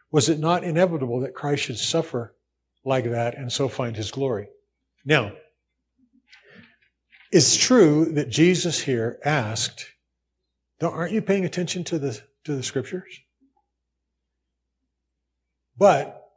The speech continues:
he was going for more than that. His presence in our life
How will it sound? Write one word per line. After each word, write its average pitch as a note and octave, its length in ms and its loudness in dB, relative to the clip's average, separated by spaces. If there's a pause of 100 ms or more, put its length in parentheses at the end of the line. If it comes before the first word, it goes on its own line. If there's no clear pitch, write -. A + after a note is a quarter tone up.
(440)
he - 200 0
was D#3 280 2
going B2+ 640 -4 (340)
for - 200 -4
more C3 280 -2
than F#2+ 200 -8
that. D#2+ 240 -20 (3500)
His - 640 4 (160)
presence C3+ 600 -2
in C3 160 -8
our C3 160 0
life G#2 380 -6